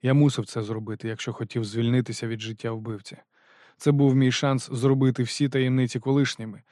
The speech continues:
замість постійно ховати їх від Моллі. Таке я міг прийняти. Але як зробити так, щоб отримати в таємниці від нього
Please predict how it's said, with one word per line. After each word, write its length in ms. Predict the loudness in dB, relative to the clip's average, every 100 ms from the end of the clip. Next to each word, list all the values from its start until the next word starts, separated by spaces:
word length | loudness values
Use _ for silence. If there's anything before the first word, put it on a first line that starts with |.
| _ -4
замість 380 | 2 2 2 -2
постійно 460 | -6 -2 0 0
ховати 420 | 0 -2 -2 -4 -6
їх 180 | -4
від 120 | -4 -2
Моллі. 340 | -2 -4 -12 _ _ _ _ _ _
Таке 480 | -4 2 4 4 2
я 160 | 2 2
міг 260 | 4 2 0
прийняти. 580 | -8 -6 -8 -14 -18 -20 _ _ _
Але 220 | -4 0 2
як 180 | 0
зробити 400 | 0 2 2 0
так, 240 | 0 -2 -2
щоб 200 | -4 -4
отримати 440 | -2 0 -2 -4
в 80 | -6
таємниці 520 | -4 0 0 0 -4
від 160 | -6 -4
нього 320 | -4 -4